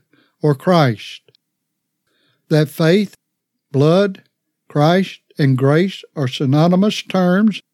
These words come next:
identifying the person and work of Christ should be so plain and simple that all clouds of confusion should be rolled away, and the truth is that salvation is totally of the Lord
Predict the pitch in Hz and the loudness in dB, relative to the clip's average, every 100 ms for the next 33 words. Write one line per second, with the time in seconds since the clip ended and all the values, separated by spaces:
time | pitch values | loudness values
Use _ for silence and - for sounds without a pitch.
0 | _ _ _ 151 139 160 202 190 185 170 | _ _ _ -2 0 2 0 0 -2 0
1 | 196 196 143 - 165 165 185 151 147 165 | 2 0 -2 -2 -2 -2 -2 0 0 0
2 | 170 143 - 139 156 196 - - 156 143 | -2 -8 -4 -2 0 -2 -8 -4 -4 0
3 | 208 - 214 208 - 175 175 196 185 131 | -2 -2 -2 -2 -2 -4 -2 0 0 -2
4 | - 170 160 196 185 _ _ _ _ - | -2 -2 -2 -4 -4 _ _ _ _ -2
5 | 139 151 196 202 202 - 175 180 190 156 | 2 4 4 2 0 -2 0 2 0 -2
6 | 143 - 147 120 - 180 185 170 196 180 | -6 -4 -4 -4 -2 0 2 0 -2 -2
7 | - 147 131 139 139 185 196 202 185 175 | -2 -2 0 0 2 2 2 2 0 0
8 | 160 139 127 113 _ _ _ - 151 135 | 0 2 0 -4 _ _ _ -4 0 2
9 | 127 131 180 190 208 - 165 175 185 - | 0 -2 0 0 0 -4 0 2 0 -2
10 | 151 - 180 190 190 180 180 175 185 175 | -6 -4 0 2 2 2 0 0 -2 -4
11 | 226 147 - - 196 208 202 190 156 147 | -2 -6 -4 -2 -2 0 -2 -2 -2 -2
12 | 156 175 175 170 | 0 2 2 0